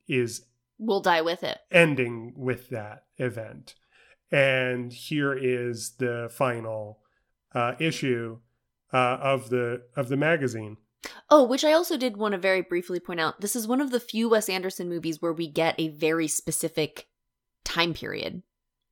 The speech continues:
Speaker 1: Right, yes. We, we spoke about that in Moonrise Kingdom, where you
Speaker 2: Yeah.
Speaker 1: can say exactly what the date is.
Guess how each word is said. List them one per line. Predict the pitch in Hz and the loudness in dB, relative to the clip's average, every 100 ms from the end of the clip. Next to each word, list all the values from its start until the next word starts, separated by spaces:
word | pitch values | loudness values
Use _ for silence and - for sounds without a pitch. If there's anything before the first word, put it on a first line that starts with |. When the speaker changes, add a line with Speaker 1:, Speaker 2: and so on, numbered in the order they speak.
| _ - - | _ -20 -10
Speaker 1:
Right, | 131 143 123 117 139 | 2 4 4 0 -4
yes. | 131 110 - - | -2 -2 -6 -6
We, | 131 143 | -4 -4
we | 131 143 | -2 -4
spoke | 143 156 147 | -2 -2 0
about | 147 139 | 0 0
that | 143 | -2
in | 135 | -2
Moonrise | 131 127 123 113 | 0 0 0 -4
Kingdom, | - 120 107 104 117 | -4 -6 -6 -12 -4
where | 123 127 | 0 0
you | 127 | 2
Speaker 2:
Yeah. | 190 147 | 2 2
Speaker 1:
can | 117 | 0
say | 117 - 139 131 | -2 2 2 2
exactly | 120 131 131 135 | 0 -2 -2 -2
what | 120 127 127 | 0 0 -2
the | |
date | 107 127 123 123 | -2 -2 -2 -4
is. | 123 113 110 107 | -8 -8 -8 -12